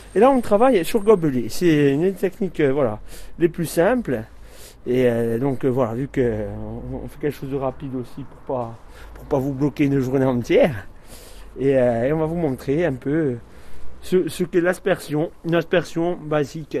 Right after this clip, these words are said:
Donc là, euh, c'est, il y a des fois des façons très complexes de l'appliquer. Celle-là, c'est la plus simple. La complexité, elle était dans la préparation. Donc je vais vous montrer, voilà, ça donne ça. Voilà,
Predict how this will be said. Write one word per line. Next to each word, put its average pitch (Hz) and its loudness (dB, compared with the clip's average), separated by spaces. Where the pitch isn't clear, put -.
Donc 175 2
là, 185 4
euh, 143 2
c'est, - -8
il 147 -8
y 147 2
a 143 6
des 160 0
fois 165 2
des 147 0
façons 147 -2
très 226 -4
complexes 160 -2
de 135 0
l'appliquer. 156 0
Celle-là, 180 4
c'est 180 0
la 165 6
plus 151 -4
simple. 185 -2
La 175 4
complexité, 190 0
elle 190 6
était 170 -2
dans 170 0
la 156 0
préparation. 139 -6
Donc 135 -8
je 131 -6
vais 131 -6
vous 135 -4
montrer, 123 -8
voilà, 127 -6
ça 151 -6
donne 135 -6
ça. - -14
Voilà, 120 2